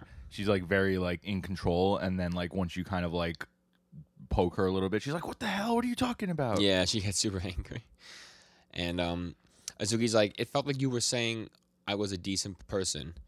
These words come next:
Speaker 2: And then she's, and then she, like, is, like, s-, like, sipping on some drink, and she just, like, spits it all out o-, over him, starts, like, laughing
Speaker 1: <laughs>
Speaker 2: hysterically. And Azuki's like, "What?" And, uh, she's like, "Oh, sorry. You are killing me. You seem so glum,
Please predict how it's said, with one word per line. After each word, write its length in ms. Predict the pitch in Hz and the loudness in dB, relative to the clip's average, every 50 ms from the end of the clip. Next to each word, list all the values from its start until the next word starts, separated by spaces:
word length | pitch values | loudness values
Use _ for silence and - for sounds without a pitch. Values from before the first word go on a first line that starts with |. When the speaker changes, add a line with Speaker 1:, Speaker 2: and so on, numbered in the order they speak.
| _ _ - - - 110 110 107 - | _ _ -12 -10 -8 -8 -8 -2 0
Speaker 2:
And 100 | 113 113 | 2 2
then 80 | 113 107 | 2 2
she's, 220 | - 120 110 101 - - _ _ | 2 0 0 0 -2 -8 _ _
and 80 | 101 101 | -4 -4
then 100 | 101 104 | -2 -4
she, 220 | 98 - 110 107 | -2 0 -2 0
like, 340 | 95 95 87 87 82 - - - _ _ | 2 2 2 2 0 -4 -14 -20 _ _
is, 140 | 101 92 90 | -4 -2 0
like, 140 | 85 87 85 | -2 -2 -2
s-, 220 | - - - - - | -2 -2 -2 -4 -4
like, 160 | 58 73 87 - | -6 -6 -4 0
sipping 480 | - - - - - 107 98 87 90 92 | 0 0 0 0 0 -2 -2 -2 -4 -4
on 140 | 90 87 | -4 -6
some 220 | 85 - 87 85 82 | -6 -6 -6 -6 -6
drink, 260 | 80 87 82 85 95 | -6 -6 -4 -4 -4
and 100 | 92 87 | -4 -6
she 100 | - 87 | -6 -6
just, 140 | 78 82 - | -6 -4 -6
like, 120 | 82 85 | -4 -6
spits 280 | - - - 92 - - | -8 -6 -6 -8 -6 -6
it 60 | - | -4
all 140 | - 85 82 | -4 -2 -2
out 160 | 82 82 80 58 | -2 -4 -4 -6
o-, 80 | - - | -6 -6
over 200 | 90 90 90 85 | -4 -4 -4 -4
him, 280 | 82 87 85 85 95 98 | -4 -4 -6 -6 -8 -8
starts, 240 | - 98 85 78 - | -6 -4 -2 -2 -4
like, 120 | 170 - | -2 -2
laughing 300 | 202 170 - 202 - - | -2 0 0 -2 -2 -4
Speaker 1:
<laughs> 60 | 185 | -4
Speaker 2:
hysterically. 640 | - - 82 - - 85 82 - 92 92 104 117 110 - - | -2 -2 -4 -4 -4 -6 -4 -2 -2 -2 -2 -4 -6 -8 -6
And 100 | 113 107 | -4 0
Azuki's 280 | 101 120 120 131 135 - | 0 0 0 0 -2 -2
like, 140 | 123 - 131 | -4 -6 -4
"What?" 460 | 147 185 214 202 120 - - - - - - _ - - - - - - - - - _ _ - - | 0 0 2 2 0 -2 -4 -6 -8 -8 -16 _ -8 -4 -2 -2 -2 -2 -4 -8 -14 _ _ -20 -12
And, 200 | - 85 85 85 | -8 -8 -6 -4
uh, 260 | 82 82 80 80 78 - | -4 -4 -2 -4 -6 -4
she's 200 | - - 120 104 - | -4 -4 -2 0 0
like, 140 | 95 95 - | 0 0 2
"Oh, 120 | - 117 101 | 0 2 2
sorry. 540 | - - 95 80 82 80 80 80 80 87 - _ _ _ _ _ _ | 2 0 0 0 0 -2 -2 -4 -4 -6 -10 _ _ _ _ _ _
You 120 | 123 127 | 2 4
are 60 | 127 113 | 4 4
killing 360 | - - 120 104 95 90 80 | 2 0 0 0 0 -2 -4
me. 80 | 78 | -4
You 280 | 73 78 82 90 92 - - _ _ _ _ - | -4 -4 -4 -4 -4 -6 -10 _ _ _ _ -4
seem 280 | - - 123 113 113 | -4 -2 -2 -4 -4
so 340 | 110 - 113 104 98 92 85 - _ - 98 90 90 _ _ _ _ _ - | -2 -2 -2 -2 -2 -4 -6 -12 _ -14 -14 -14 -16 _ _ _ _ _ -8
glum, 460 | 127 104 104 101 92 85 80 78 85 | -6 -2 -2 -2 -2 -2 -4 -8 -10